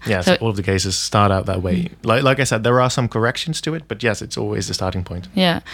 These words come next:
Speaker 2: And is this, uh, Dean, in, in philosophy, is this also how it's kind of accepted that we define a cause? Do we, do we also use this but-for test and then say, "Oh yeah, something is a cause"?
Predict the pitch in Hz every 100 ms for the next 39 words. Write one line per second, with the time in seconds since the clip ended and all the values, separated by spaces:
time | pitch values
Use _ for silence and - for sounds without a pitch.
0 | - - - - 208 208 220 - - -
1 | - 196 170 170 180 170 160 170 170 165
2 | - 170 165 - 170 175 175 180 165 170
3 | 175 - 175 - 165 165 - - - -
4 | 170 165 - 170 170 - - 170 165 180
5 | 170 165 165 160 165 - 165 160 156 175
6 | - 165 170 170 214 220 170 165 170 -
7 | 165 165 160 156 - _ 165 165 165 165
8 | 160 165 156 170 170 - - 165 - -
9 | 85 82 - 180 - 175 170 170 165 -
10 | - 240 -